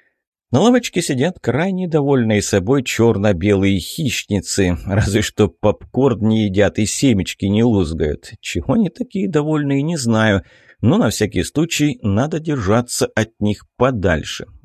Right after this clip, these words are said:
Так что я обхожу Нацуми с подругами и подхожу к Акихиро с друзьями. «Так что?» — спрашиваю я. «Если есть желание, то можем и продолжить. А то, что тебе перчатки одолжит и с бинтами поможет.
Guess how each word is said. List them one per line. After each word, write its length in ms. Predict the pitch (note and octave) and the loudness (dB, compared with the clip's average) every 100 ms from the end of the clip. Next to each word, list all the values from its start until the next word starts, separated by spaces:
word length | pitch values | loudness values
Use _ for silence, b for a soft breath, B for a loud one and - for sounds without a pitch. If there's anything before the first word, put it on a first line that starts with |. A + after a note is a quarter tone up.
| - | -12
Так 200 | - G3+ | -4 -2
что 180 | - - | -2 -2
я 80 | F2+ | -2
обхожу 580 | - G2+ - G2 F#2+ F#2+ | 0 -2 0 -2 0 0
Нацуми 500 | E2+ D2+ - G#2 E2 | 0 -4 -4 -2 -2
с 120 | - | -4
подругами 600 | D#2+ - B2+ D#3 D#3+ D3 | -8 -2 -2 0 0 0
и 200 | - D#3 | -2 -6
подхожу 680 | - C3+ - G#2+ G2 A#2+ A#2+ | -2 -6 -4 -4 0 0 0
к 180 | _ | _
Акихиро 680 | G2 F#2 G#2 - - G#2 F2+ | -4 -2 -6 -6 -4 0 0
с 80 | E2+ | 0
друзьями. 640 | E2+ A2 A2+ F#2 D#2+ - - _ _ _ _ _ _ _ _ _ _ _ - | 0 2 2 0 -2 -6 -16 _ _ _ _ _ _ _ _ _ _ _ -2
«Так 160 | F3 | 0
что?» — 240 | - A3+ G#3 | 0 0 0
спрашиваю 640 | - D3+ - C3+ C#3 C3 | 0 -2 -2 2 4 4
я. 240 | G2 E2 - F#2 | 2 0 -4 -4
«Если 380 | F#2+ C3 - | 0 0 0
есть 260 | C#3 E3 - | 0 0 0
желание, 560 | A#2+ B2 D#3 E3+ B2+ G#2 | 0 2 0 -2 -2 -2
то 200 | - A#2 | 0 2
можем 360 | A#2 A#2 B2 | 2 4 2
и 120 | B2 | 2
продолжить. 760 | B2 C3 C#3+ C#3 F3+ G2 E2 - - | -2 0 0 0 0 0 -4 -8 -10
А 140 | - F#2+ | -4 -2
то, 160 | G3+ | -2
что 100 | G3+ | -2
тебе 240 | G#3+ G3+ E3+ | -4 -2 -2
перчатки 680 | F3+ F#3+ - E3 G3 - | -2 -4 -2 -4 -4 -2
одолжит 480 | D#3 C#3+ D3 C#3 B2 | -2 0 0 0 0
и 60 | G#2+ | 0
с 100 | F2+ | 2
бинтами 560 | A#2 G#2+ G2 C#3 E3 D3 | 0 0 2 0 0 -2
поможет. 580 | C#3+ C#3 C3+ B2 G#2 | 0 2 2 0 -4